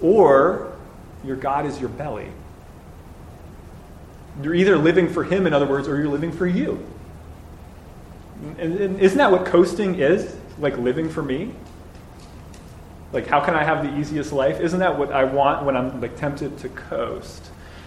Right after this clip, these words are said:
Uh, so I want you to think about a race. You know, either, like, you're in the race, moving toward the finish line, or you're not in the race at all. Like, there's no, like, "I'm kind of in this race." You're either in it or you're not.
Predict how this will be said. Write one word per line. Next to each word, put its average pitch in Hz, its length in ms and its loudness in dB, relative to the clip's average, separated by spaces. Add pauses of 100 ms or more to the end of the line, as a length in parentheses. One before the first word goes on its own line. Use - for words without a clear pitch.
(200)
Uh, 110 320 0
so 170 180 4
I 165 60 8
want 180 160 0
you 180 80 4
to - 80 0
think 190 160 -2
about 139 460 2
a 127 40 2
race. 113 680 -4
You 127 60 -6
know, 127 140 0
either, 175 500 4
like, 143 260 0
you're 135 160 -4
in 208 220 0
the 294 100 4
race, 135 800 2
moving 170 380 0
toward 170 240 -2
the 139 340 2 (680)
finish 226 320 2
line, 131 280 2
or 175 80 4
you're 220 100 4
not 226 160 6
in 226 80 4
the 214 80 2
race 196 240 2
at 214 80 0
all. 180 180 6
Like, 147 200 0
there's 165 160 0
no, 185 360 8
like, 139 360 2 (440)
"I'm 139 140 -4
kind 151 320 -2
of 127 140 -4
in 120 100 -4
this 117 240 -6
race." 113 260 -4
You're 156 120 -4
either 156 180 4
in 151 160 -4
it 160 160 -6
or 131 100 -4
you're 113 140 -6
not. 110 540 -10